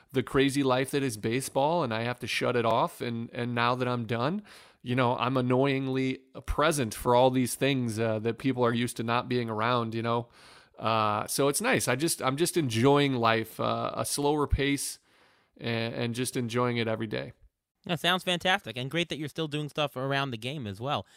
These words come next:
Speaker 2: Uh, you know, y-, we had, uh, the All-Star game this week, and, uh, maybe I could just get, you, get your quick reactions to the Home Run Derby, Shohei Ohtani, uh, the Celebrity Game, which was, uh, kinda crazy,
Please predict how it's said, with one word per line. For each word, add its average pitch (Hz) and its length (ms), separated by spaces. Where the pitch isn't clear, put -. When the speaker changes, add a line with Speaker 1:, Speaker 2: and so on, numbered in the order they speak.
Speaker 2:
Uh, 127 180
you 185 80
know, 185 180
y-, 170 200
we 165 140
had, 175 280
uh, 160 120
the 160 100
All-Star 180 420
game 139 300
this 127 200
week, 170 300
and, 143 300
uh, 139 180
maybe 202 160
I - 20
could 190 160
just 165 140
get, 196 200
you, 175 120
get 175 300
your 175 160
quick - 260
reactions 165 560
to 151 240
the 104 80
Home 170 180
Run 139 160
Derby, 160 540
Shohei 180 460
Ohtani, 170 640
uh, 135 260
the 139 100
Celebrity 175 500
Game, 170 380
which 160 240
was, 156 260
uh, 147 220
kinda 139 240
crazy, 180 560